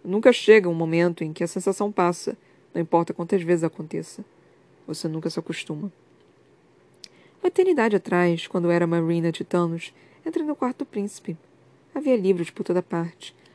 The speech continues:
Manuais, tratados sobre guerra, estratégia, diplomacia, manobras e manipulações para exércitos gigantescos e para soldados solitários. Fórmulas para ponderar perdas e ganhos,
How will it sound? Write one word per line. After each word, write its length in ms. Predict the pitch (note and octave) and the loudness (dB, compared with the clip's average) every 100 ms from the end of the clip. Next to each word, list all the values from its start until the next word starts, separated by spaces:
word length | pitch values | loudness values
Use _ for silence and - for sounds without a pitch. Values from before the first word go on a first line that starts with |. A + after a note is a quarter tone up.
| - | -18
Manuais, 640 | D4 C#4+ A#3 G3+ G#3 F#3+ - | -12 -6 0 2 2 0 -4
tratados 540 | G3+ F#3+ F3 F3 D#3+ | -10 -8 -4 -4 -4
sobre 200 | - D#3 | -8 -8
guerra, 340 | D#3 E3+ E3+ D#3+ | -6 -4 -4 -6
estratégia, 680 | - G3 - F3 F#3 E3+ | -8 -10 -6 -2 0 -2
diplomacia, 760 | E3 - G#3+ A#3+ - G#3 F#3 D3 _ _ _ - | -6 -8 -6 -6 -6 -2 -2 -4 _ _ _ -8
manobras 500 | D4 F#3+ F3 F3 E3 | -4 2 2 2 0
e 40 | |
manipulações 680 | E3+ F3+ G3+ G#3 - F#3 F#3+ | -2 -4 -4 -6 -4 -6 -6
para 140 | - E3 | -4 -4
exércitos 380 | E3 E3+ F3 | -4 -4 -4
gigantescos 560 | F3 G#3+ G#3 F#3+ F#3+ E3+ | -4 -4 0 -2 0 -4
e 60 | F3 | -4
para 160 | G#3+ | -4
soldados 380 | - A#3+ G3 F3 | -4 -2 -2 -2
solitários. 640 | E3 D#3+ - - - - _ _ _ _ - | -8 -8 -8 -10 -10 -16 _ _ _ _ -20
Fórmulas 500 | - F3 E3 D#3+ - | 0 0 0 -4 -4
para 180 | - | -4
ponderar 640 | - _ C4+ C4+ A#3+ G#3 - | -4 _ -6 -2 0 0 -2
perdas 340 | - G#3+ F3 D#3+ | -2 -2 -2 -4
e 60 | |
ganhos, 500 | D#3 E3 D#3+ E3+ - | -4 -2 -4 -6 -12